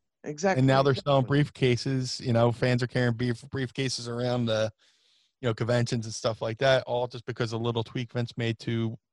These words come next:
Speaker 2: Jericho's great idea.
Speaker 1: And he's, and he's
Speaker 2: So
Speaker 1: right, because the, the, the, the, the,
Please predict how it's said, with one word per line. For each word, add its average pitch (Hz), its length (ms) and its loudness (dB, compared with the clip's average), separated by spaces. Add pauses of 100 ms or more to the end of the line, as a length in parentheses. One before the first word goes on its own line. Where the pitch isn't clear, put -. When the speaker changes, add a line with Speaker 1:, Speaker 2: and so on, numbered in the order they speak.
Speaker 2:
Jericho's 117 420 2
great 113 240 0
idea. 113 360 -4 (340)
Speaker 1:
And 165 140 2
he's, 175 220 2 (120)
and 190 120 8
he's 185 140 6
Speaker 2:
So 180 60 0
Speaker 1:
right, 202 320 6
because 160 400 0
the, 147 200 -2
the, 131 240 -2
the, 135 280 -2 (280)
the, 127 140 0
the, 117 220 -4